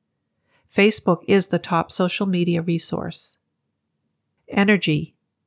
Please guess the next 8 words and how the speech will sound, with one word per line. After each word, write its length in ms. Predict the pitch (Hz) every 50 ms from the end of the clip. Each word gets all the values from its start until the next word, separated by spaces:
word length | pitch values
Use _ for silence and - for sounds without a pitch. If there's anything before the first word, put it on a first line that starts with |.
| _ _ _ _ _ _ _ _ _ _ _
One 180 | - 202 196 185
hundred 380 | 180 190 196 185 202 214 214
percent 420 | - 240 - - 254 233 208 185 -
of 100 | 180 180
the 80 | 190
population 720 | - - 190 180 175 - 196 190 180 170 170 - - 185 190
have 260 | 180 185 160 160 160 - -
electricity. 720 | 175 170 165 - - 214 208 - - - - 170 170 _